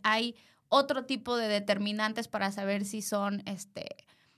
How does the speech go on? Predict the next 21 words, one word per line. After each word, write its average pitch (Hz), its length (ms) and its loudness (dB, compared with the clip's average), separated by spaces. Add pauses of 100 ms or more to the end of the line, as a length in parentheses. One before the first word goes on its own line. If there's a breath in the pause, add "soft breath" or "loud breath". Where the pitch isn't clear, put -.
(120)
eh, 202 300 2
candidatas? 226 760 2
Por 208 140 -4
ejemplo, 208 300 -4
el 202 80 -4
porcentaje 185 560 -6
de 131 100 -14
grasas, 220 1000 2
este, 185 340 -8
si 190 160 -8
son 202 220 0
mamás, 240 760 2
eh, 196 320 0
o, 185 120 -2
o 185 220 -2
si 196 120 -2
quieren 226 320 0
ser 202 160 0
mamás. 226 540 2
¿Cómo 269 200 -2
funciona? 226 540 -8